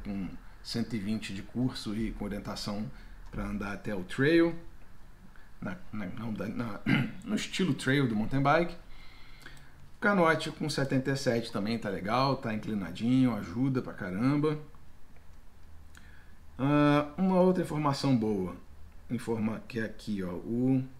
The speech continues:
a letra C, que é o stack. Então, conforme o quadro vai aumentando,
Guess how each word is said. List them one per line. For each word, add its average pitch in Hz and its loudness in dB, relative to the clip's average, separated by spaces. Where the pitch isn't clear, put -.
a 113 -2
letra 143 2
C, - 2
que - -6
é 101 -2
o 101 0
stack. - -4
Então, 107 -4
conforme 113 -2
o 107 -2
quadro 107 -4
vai 104 0
aumentando, 101 -2